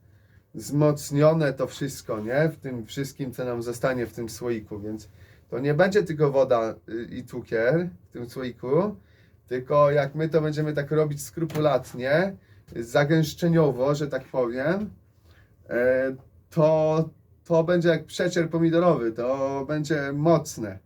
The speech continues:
nie? W swojej strukturze. A właśnie dlaczego mięta ma być na surowo tłuczona?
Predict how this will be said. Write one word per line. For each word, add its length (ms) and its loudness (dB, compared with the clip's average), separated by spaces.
nie? 260 0
W 140 -2
swojej 280 -4
strukturze. 680 -4
A 140 -4
właśnie 520 2
dlaczego 420 0
mięta 400 0
ma 100 0
być 200 -4
na 100 0
surowo 440 2
tłuczona? 720 -2